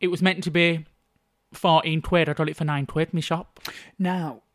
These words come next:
Speaker 1: You're saving money.
Speaker 2: Now, obviously, this doesn't apply to me or you because me and you obviously pay our taxes in full.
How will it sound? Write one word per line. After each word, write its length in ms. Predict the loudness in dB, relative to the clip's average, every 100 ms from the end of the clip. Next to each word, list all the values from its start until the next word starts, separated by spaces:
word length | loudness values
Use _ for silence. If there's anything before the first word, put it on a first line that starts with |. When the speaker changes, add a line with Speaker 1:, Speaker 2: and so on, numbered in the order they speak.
| -8
Speaker 1:
You're 100 | -4
saving 320 | 0 2 2 2
money. 240 | 0 -4 -4
Speaker 2:
Now, 280 | 0 2 2
obviously, 360 | 0 -2 0
this 180 | 2 0
doesn't 240 | 0 0
apply 340 | 0 0 -2 -2
to 140 | -2
me 140 | 0 0
or 80 |
you 180 | 0 0
because 320 | -2 -6 -4
me 200 | 0 2
and 120 | 2 2
you 280 | 0 0 -4
obviously 420 | -6 -4 -6 -6
pay 180 | -4 -4
our 100 | -4
taxes 440 | -8 -10 -10 -12
in 180 | -10 -10
full. 440 | -6 4 4 4